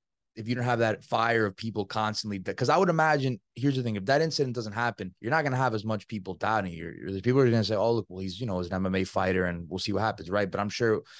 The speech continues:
with that, you know, there's always gonna be doubters out there no matter what. So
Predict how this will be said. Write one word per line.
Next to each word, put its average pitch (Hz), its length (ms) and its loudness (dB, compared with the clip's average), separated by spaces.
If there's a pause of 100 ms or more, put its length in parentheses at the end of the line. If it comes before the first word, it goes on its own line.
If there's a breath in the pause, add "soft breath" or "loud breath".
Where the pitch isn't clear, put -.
(180 loud breath)
with 113 160 0
that, 110 260 0
you 120 80 -4
know, 120 100 2
there's 104 280 -2
always 117 240 2
gonna 107 160 0
be 95 100 -4
doubters 98 400 0
out 95 180 -2
there 95 120 -2
no 98 100 -2
matter 92 260 0
what. 90 340 0 (280 soft breath)
So 113 320 0